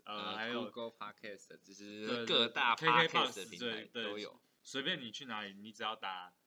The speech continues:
Speaker 1: Don't Call Me 大哥，
Speaker 2: 大哥。
Speaker 1: 基本上就会有了。
Speaker 2: 对，
Speaker 1: 哎，
Speaker 2: 没错。
Speaker 1: 打不要叫我大哥会有吗？
Speaker 2: 不会。
Speaker 1: 不会，要打 Don't Call Me 大哥，哈，要打英文的。
Speaker 2: 大哥不是大哥。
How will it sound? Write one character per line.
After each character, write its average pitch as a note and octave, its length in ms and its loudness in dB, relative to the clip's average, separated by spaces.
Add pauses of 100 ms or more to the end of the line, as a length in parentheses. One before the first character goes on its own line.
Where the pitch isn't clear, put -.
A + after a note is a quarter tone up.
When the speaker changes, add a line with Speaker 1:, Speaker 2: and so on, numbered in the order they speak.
Speaker 1:
Don't B2+ 240 -4
Call B2 300 -4
Me B2 340 -10
大 G2 300 -2
哥， G#2+ 120 -4
Speaker 2:
大 G2+ 80 -2 (200)
哥。 - 40 -16 (260)
Speaker 1:
基 G#2+ 160 -10
本 G#2 140 -10
上 G2+ 120 -10
就 G2+ 140 -12
会 F#2+ 160 -8
有 F#2+ 80 -10
了。 - 180 -20 (160)
Speaker 2:
对， F2 220 -18
Speaker 1:
哎， D3 80 -2
Speaker 2:
没 E3+ 60 -2
错。 - 180 -14
Speaker 1:
打 G2 140 -2
不 A2 160 -14
要 B2 120 -8
叫 A#2+ 160 -8
我 G2 80 -10
大 G2+ 200 -12
哥 F#2+ 180 -20
会 F#2+ 140 -20
有 F#2+ 60 -20
吗？ - 60 -20 (300)
Speaker 2:
不 F2 120 -18
会。 F#2 60 -14
Speaker 1:
不 G#2 60 -8
会， G2 180 -6 (360)
要 A2+ 80 -4
打 F#2+ 180 -6
Don't A2+ 300 -8
Call G#2 280 -10
Me G#2 80 -14
大 F#2+ 200 -6
哥， F2+ 200 -18
哈， G#2 220 -4
要 G#2 140 -6
打 E2+ 200 -10
英 F#2+ 140 -16
文 F2+ 180 -16
的。 - 160 -20
Speaker 2:
大 G2 160 -6
哥 F#2+ 220 -6
不 F#2 100 -18
是 F#2+ 120 -20
大 F2+ 160 -4
哥。 E2+ 260 -16